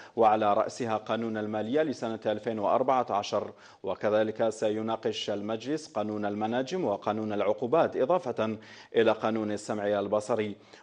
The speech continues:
وبانعقاد مجلس الوزراء ستعرف العديد من القوانين طريقها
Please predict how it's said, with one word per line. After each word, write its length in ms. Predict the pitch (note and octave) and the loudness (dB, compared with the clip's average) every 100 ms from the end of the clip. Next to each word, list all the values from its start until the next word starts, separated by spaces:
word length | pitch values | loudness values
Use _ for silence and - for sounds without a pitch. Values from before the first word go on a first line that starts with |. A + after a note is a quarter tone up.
| - | 2
وبانعقاد 720 | G#2 G2+ G#2+ G#2 G#2+ A2 G#2 | 2 4 2 0 2 0 0
مجلس 480 | G#2 G#2+ G#2 G#2 A#2+ | -4 -4 -6 -6 -4
الوزراء 500 | G#2+ G#2 A2 C#3 D#3 | -4 0 2 2 2
ستعرف 640 | - E3+ F3+ F#3+ C#3 - | -2 -4 0 0 0 -2
العديد 520 | G#2 F#2+ G#2 A#2 G#2+ | 0 2 0 -2 -4
من 140 | G#2+ G#2+ | -6 -6
القوانين 580 | G#2 - A2 A2+ C#3 C#3+ | -4 -2 -2 -2 -4 -4
طريقها 720 | C#3+ F#3 F#3+ B2+ A2 A2+ | -2 -2 -2 -2 2 2